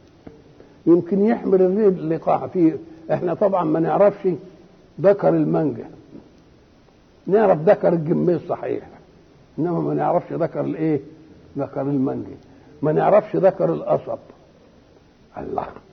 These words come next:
يبقى بيجي لنا الإيه؟ من أصول الحتت اللي فيها في بيئته الطبيعية يبقى لها، يقوم يجيب اللي في الزهور. والدليل على ذلك إيه؟ إن الإنسان لو نظر إلى جبل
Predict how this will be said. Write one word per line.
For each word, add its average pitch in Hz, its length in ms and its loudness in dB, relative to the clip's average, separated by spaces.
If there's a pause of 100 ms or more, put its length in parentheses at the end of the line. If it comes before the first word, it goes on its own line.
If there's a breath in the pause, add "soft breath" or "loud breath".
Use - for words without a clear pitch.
(340 soft breath)
يبقى 156 280 2
بيجي 170 320 2
لنا 190 180 4
الإيه؟ 185 540 6 (1080)
من 156 240 2
أصول 208 400 -2
الحتت - 500 -2
اللي 160 220 -2
فيها 208 260 2
في 135 120 -6
بيئته 220 240 -6
الطبيعية 190 520 2
يبقى 165 240 2
لها، - 120 0
يقوم 220 260 2
يجيب 180 220 4
اللي 131 200 -2 (320)
في 180 60 2
الزهور. 180 560 0 (540 soft breath)
والدليل 226 400 4
على 190 180 4
ذلك 170 360 2
إيه؟ 120 140 -4 (1000 soft breath)
إن 180 140 2
الإنسان 202 440 -2
لو 214 140 2
نظر 208 320 0
إلى 160 300 0
جبل 165 380 2